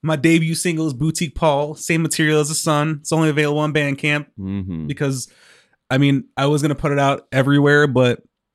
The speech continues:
Speaker 1: I wanna see if I can get, like, some money out of it.
Speaker 2: Yeah. I mean, even if it's only, like, even if you only get, like, you know, like, fifteen, twenty bucks out of it, that's still, like, tank of
Speaker 1: Which,
Speaker 2: gas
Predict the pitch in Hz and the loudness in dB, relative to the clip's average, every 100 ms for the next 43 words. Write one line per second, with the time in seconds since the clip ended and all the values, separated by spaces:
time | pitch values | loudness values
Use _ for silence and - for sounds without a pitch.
0 | _ _ - 120 123 123 131 117 120 131 | _ _ -10 -4 -2 0 -2 -2 -2 0
1 | 120 120 120 - 117 120 - _ _ - | -2 -2 -6 -4 -4 -6 -10 _ _ -8
2 | 113 117 120 120 123 123 127 139 135 _ | -4 -2 -2 -4 -4 -2 -2 -2 -4 _
3 | 90 90 85 85 - _ _ _ _ - | -6 -4 -4 -6 -12 _ _ _ _ -4
4 | 98 101 95 101 95 92 95 92 92 87 | 0 2 2 2 0 -4 -4 -2 0 -2
5 | 85 - _ _ _ _ _ _ - 120 | -4 -8 _ _ _ _ _ _ 0 2
6 | 131 120 113 110 104 98 82 87 92 80 | 4 4 4 4 2 0 -2 -6 -4 -4
7 | 80 - - 104 107 95 107 87 80 92 | -6 -10 -6 -6 -4 -4 -4 -4 -2 -4
8 | - 82 80 80 85 - - 85 80 - | -2 -4 -4 -6 -6 -6 -4 -2 -4 -4
9 | 98 85 76 78 80 | -4 -4 -4 -2 0